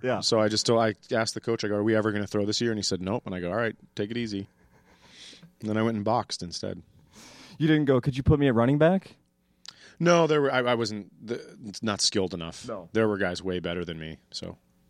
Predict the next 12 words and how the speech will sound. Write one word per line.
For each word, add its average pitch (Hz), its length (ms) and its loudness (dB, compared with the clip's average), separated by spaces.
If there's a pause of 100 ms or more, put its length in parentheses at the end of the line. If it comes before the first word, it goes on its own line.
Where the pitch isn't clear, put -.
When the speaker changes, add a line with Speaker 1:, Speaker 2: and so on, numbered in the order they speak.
Speaker 1:
What 208 120 -4
was 233 200 -6
the 196 100 -2
boxing? 165 640 0 (220)
Was 131 180 -2
there 135 120 4
competition 156 720 0
in 117 160 0
boxing? 135 300 0
Speaker 2:
Yeah, 202 60 0
Golden 123 240 4
Gloves. 113 380 -2